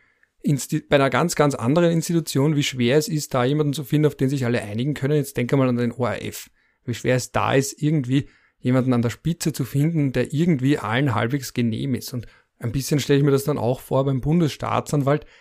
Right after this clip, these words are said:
Wer wird denn das, ja? Also, da brauchst du eine Vita, dass du irgendwie Familienmitglieder hast, die der einen Partei zusagen, dass er vielleicht dann auch noch gute Freunde hat aus der anderen Partei und politische Haltungen, die der dritten entsprechen. Also,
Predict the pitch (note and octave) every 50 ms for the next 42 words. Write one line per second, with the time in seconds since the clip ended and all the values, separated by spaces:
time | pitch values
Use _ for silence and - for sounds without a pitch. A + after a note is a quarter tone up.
0 | _ _ _ - B2+ B2 A#2+ A#2+ A#2+ C3 F#3+ A#3 A3+ G3+ D3+ - A#2 G#2+ G2 F#2
1 | - - A#2+ A#2+ C3 D#3 D#3+ - _ _ _ - - B2+ C3+ C#3 - - - -
2 | _ _ _ - C3 - - A#2+ B2 B2 - - E3+ D#3 D3+ C#3+ B2 A#2+ C3 C#3
3 | D3 F#3+ - - G3 G3 F#3+ - - D3 C#3 - - E3 D#3 D3+ D#3+ F3+ E3+ -
4 | - D3 C3+ C3 D3+ F3 G3+ F#3+ F#3+ F#3 - F#3+ F#3 F3+ E3 F3 E3+ - E3+ C#3
5 | C#3+ B2+ - G#2+ A2 A#2+ E3 F3+ E3+ - F3+ F3 - D3 A#2+ C3 D3+ - - -
6 | _ _ _ - - D#3 D#3+ F3+ E3 - E3+ F3 F3+ F#3+ G3 F3 - - _ _
7 | _ _ _ - D3 B2+ C#3 C3+ - D3 C#3 C3+ B2+ - - D3 C3 B2+ C3+ C3+
8 | - - D#3+ D3 - D3 - - B2+ A#2+ B2 D3 D3+ D3+ D#3 D3 C#3 - - -
9 | - A2 A#2+ C3+ E3+ F#3 E3+ F#3+ F3+ - - D#3+ E3+ F#3 F#3+ F#3 D3+ - - D3+
10 | D#3 E3+ D#3+ - D#3+ C3+ C#3+ A#2+ A2+ A#2+ A#2+ D#3+ D3+ C#3+ C3+ C3 B2 A#2 A2 -
11 | A#2+ C3+ D#3 - - G3+ G3 F#3 F3+ - - - D3+ D#3 E3 D#3+ - - E3+ A#2
12 | B2+ C3 B2+